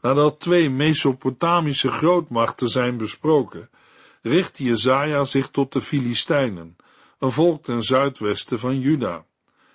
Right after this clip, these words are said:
Deze godspraak, profetie of boodschap,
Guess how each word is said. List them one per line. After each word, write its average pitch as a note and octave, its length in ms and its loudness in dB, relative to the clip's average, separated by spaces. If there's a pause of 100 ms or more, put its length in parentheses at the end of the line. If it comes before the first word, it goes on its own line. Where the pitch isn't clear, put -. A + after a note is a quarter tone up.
(160)
Deze A#2+ 340 0
godspraak, A#2 960 -4 (220)
profetie A#2+ 840 -2 (400)
of G2 260 -8
boodschap, C3 720 0